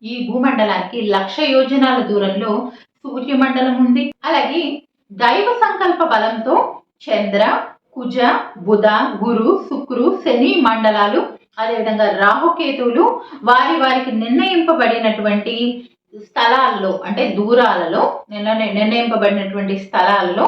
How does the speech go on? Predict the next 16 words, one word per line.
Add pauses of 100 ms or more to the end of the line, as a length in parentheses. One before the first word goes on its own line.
(340)
మండలాలు
ఉన్నాయి. (460)
అలాగే (340)
వాటి (180)
తర్వాత, (220)
ఈ
నవగ్రహ
మండలాల (180)
తర్వాత (500)
విష్ణులోకం
ఉంటుంది, (220)
దానిపైన
సత్యలోకం
ఉంటుంది, (380)
ఆ (120)
తర్వాత